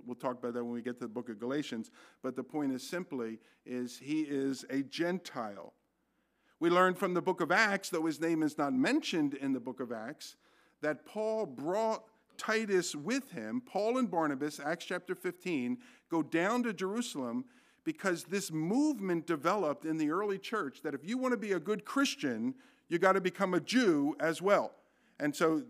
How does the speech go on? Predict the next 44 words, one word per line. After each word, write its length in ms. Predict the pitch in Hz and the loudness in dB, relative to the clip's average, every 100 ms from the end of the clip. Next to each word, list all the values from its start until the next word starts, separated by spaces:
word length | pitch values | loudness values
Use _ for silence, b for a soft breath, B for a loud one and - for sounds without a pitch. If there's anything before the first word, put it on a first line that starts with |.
| 110 - | -14 -2
they, 200 | 160 165 | 0 2
they 120 | 165 | 0
were 140 | 160 | -2
called 320 | - 165 170 | 0 2 2
the, 320 | 147 139 135 123 | 0 -2 -4 -8
the 80 | 131 | -8
circumcision 840 | - 185 190 - 214 208 196 202 | -4 -2 -4 -4 -4 -4 -4 -6
party. 540 | 196 175 160 151 151 175 B B | -4 2 2 2 -2 -4 B B
They 80 | 156 | -2
wanted 160 | 165 | 0
to 40 | 165 | 2
make 160 | 160 | 2
all 160 | 156 180 | 4 2
these 180 | 202 185 | 2 -2
Gentiles 640 | 185 185 185 170 170 170 | -2 -2 -2 -2 -2 -4
become 480 | 160 151 165 156 143 B B 123 | -6 -4 -2 0 -2 B B -4
Jewish 420 | 151 180 190 180 | 2 4 2 0
as 180 | 190 160 | -6 -4
well 260 | 156 156 | 0 0
by 140 | 160 151 | 2 0
getting 300 | 147 175 185 | 0 -2 -4
circumcised. 840 | - 160 165 - 131 123 156 147 | -4 -2 -4 -4 -6 -2 -4 -4
And 100 | 123 113 B B | -6 -8 B B
as 80 | 110 | -14
you 40 | |
can 140 | 123 165 | -4 -4
imagine, 600 | 160 165 165 165 180 185 | 0 2 2 0 -2 0
the, 160 | 135 123 B B B - - | -2 -4 B B B -20 -4
the 80 | 127 | -2
work 300 | 131 165 180 | 4 4 4
of 120 | 175 | 2
God 260 | 151 180 185 | 4 6 6
among 240 | 180 175 | 4 4
the 80 | 170 | 2
Gentile 520 | 147 185 180 180 175 | 4 2 4 4 4
men 340 | 175 180 196 196 | 4 2 2 0
was 140 | 139 | -4
slowing 640 | - - 190 196 190 196 196 - | -4 -6 4 4 6 0 -2 -4
considerably. 800 | 180 - 226 214 202 214 240 233 B B B | -4 2 4 4 4 2 2 -4 B B B
Uh, 260 | - 151 160 160 | 2 4 4 4
and 380 | 175 175 170 151 B B | 2 4 2 -2 B B
Paul's 320 | 220 220 208 | 2 2 4
like, 120 | 214 | 2
"No, 300 | 196 233 202 | 4 4 2